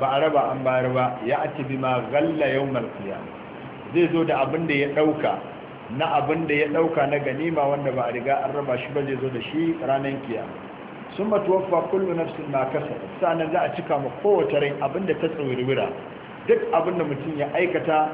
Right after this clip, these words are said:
za a cika masa ladansa ko kuma a cika mishi laifinsa. "وهم لا يظلمون." Su mutane a wannan hali na filin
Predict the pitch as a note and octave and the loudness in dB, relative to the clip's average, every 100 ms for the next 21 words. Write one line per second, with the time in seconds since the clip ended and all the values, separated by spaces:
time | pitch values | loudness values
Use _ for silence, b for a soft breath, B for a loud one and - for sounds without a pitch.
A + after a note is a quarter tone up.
0 | - E3 D3 - F3+ E3+ C3+ D3 D3 - | -2 -2 -2 -4 -4 0 0 0 -2 0
1 | D3 D3+ E3 E3 E3 D3+ D3 D#3 D#3 D#3+ | 2 2 0 0 2 2 2 -2 -4 -4
2 | D3+ C3 F3 - C3+ C#3 - C3+ C#3 A2+ | -6 -4 -2 0 0 0 -4 0 0 0
3 | A#2+ G#2+ - - - - - - - - | -4 -8 -12 -12 -14 -14 -14 -14 -14 -14
4 | - - - A#2 C3+ F3+ F#3 E3 D#3+ D#3 | -14 -12 -4 2 2 2 4 4 4 2
5 | C#3+ D3 C#3+ - E3 F3 F#3 F#3 D3 C3+ | 0 0 -2 -4 -2 -2 0 0 0 2
6 | G3 - - - - - C3+ C3+ C#3+ E3 | 0 0 -6 -12 -14 -4 2 2 2 0
7 | E3 E3 E3 E3 E3 E3+ E3+ E3+ | 2 2 4 2 2 0 0 -2